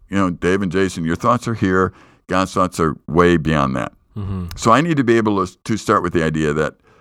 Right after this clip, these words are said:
Speaker 1: apart from God, I have evil thoughts. And when I do think, God's dumbest thought is smarter than my smartest. I mean, I think that's
Speaker 2: Right.
Speaker 1: where, that's where I need to at least begin my process.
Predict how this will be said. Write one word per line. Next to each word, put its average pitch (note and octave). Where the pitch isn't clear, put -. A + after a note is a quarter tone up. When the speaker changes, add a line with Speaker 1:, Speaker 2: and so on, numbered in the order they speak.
Speaker 1:
apart C3
from D3
God, F2+
I E2+
have D#2+
evil F2+
thoughts. C#2+
And G2
when A2+
I G#2+
do C#3+
think, E2
God's F#2
dumbest G2
thought E2
is D#2
smarter D2+
than C#2
my C2+
smartest. A1+
I E2
mean, E2+
I E2
think E2
that's A2
Speaker 2:
Right. G#2
Speaker 1:
where, F#2
that's G2
where A2
I F2+
need F2+
to D#2+
at F2
least G2
begin D#2+
my D2
process. -